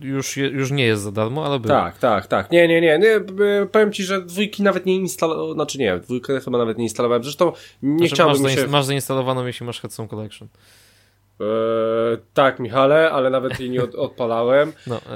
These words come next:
Speaker 1: w każdym
Speaker 2: E,
Speaker 1: razie,
Speaker 2: no dobra,
Speaker 1: e, to,
Speaker 2: mów.
Speaker 1: to, to ci od razu powiem, że, e, jak porównasz sobie nawet głupie cutscenki między, e, n-,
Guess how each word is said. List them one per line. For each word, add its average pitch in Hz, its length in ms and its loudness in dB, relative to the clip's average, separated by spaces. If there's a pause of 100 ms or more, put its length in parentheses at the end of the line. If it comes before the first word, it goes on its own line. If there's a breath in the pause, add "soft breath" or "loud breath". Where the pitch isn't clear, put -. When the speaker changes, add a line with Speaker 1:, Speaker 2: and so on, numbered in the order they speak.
(140)
Speaker 1:
w 120 40 -8
każdym 120 300 4
Speaker 2:
E, 120 120 2
Speaker 1:
razie, 117 320 0
Speaker 2:
no - 140 -8
dobra, 131 220 8
Speaker 1:
e, - 40 6
to, 113 60 4
Speaker 2:
mów. 90 100 0
Speaker 1:
to, 143 120 0
to 147 160 0
ci 147 120 0
od 139 80 6
razu 127 180 2
powiem, 123 280 2
że, 117 180 0 (420 loud breath)
e, 113 320 4 (240)
jak 113 220 2
porównasz 135 460 2
sobie 120 320 2 (340)
nawet 113 240 -2
głupie 139 320 0
cutscenki 120 760 -4 (240)
między, 110 580 2 (460)
e, 110 480 2 (500 soft breath)
n-, 113 140 -2